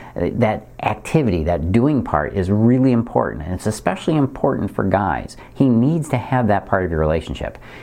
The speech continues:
You cannot build a romantic relationship on the infatuation alone. It will not work. And here's a really significant one that you gotta look for. Another sign of true love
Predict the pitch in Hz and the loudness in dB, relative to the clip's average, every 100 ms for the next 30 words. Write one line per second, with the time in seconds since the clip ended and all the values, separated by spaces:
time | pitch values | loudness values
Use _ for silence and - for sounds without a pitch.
0 | - 92 80 - 120 123 120 - 90 98 | -2 -2 -2 -2 0 0 -2 -2 0 2
1 | 90 85 85 87 85 92 98 123 104 85 | 2 0 0 0 0 0 -2 -2 0 -2
2 | 76 82 73 71 - - - - 90 82 | -2 -6 -4 -4 -4 -14 -16 -4 -2 0
3 | 85 80 - - - 87 73 87 80 82 | 0 -4 -8 -6 -2 0 0 -2 0 0
4 | 73 - 73 69 73 64 - 104 82 90 | 0 0 -2 0 0 -2 -2 -2 0 2
5 | 90 87 71 55 69 65 - - - - | 2 2 0 -2 -2 -2 -4 -16 -20 -20
6 | - - - 123 - - 131 175 175 160 | -20 -12 0 0 0 -2 0 2 2 2
7 | 156 131 123 117 113 110 78 92 90 90 | 0 0 2 0 0 -2 2 2 2 0
8 | - 85 - 85 82 78 76 - 80 87 | -2 -4 0 0 2 0 -2 0 0 2
9 | 120 120 - 95 92 78 - - 85 73 | 0 0 -2 -2 -2 -4 -6 -4 0 0
10 | 69 71 | 0 -2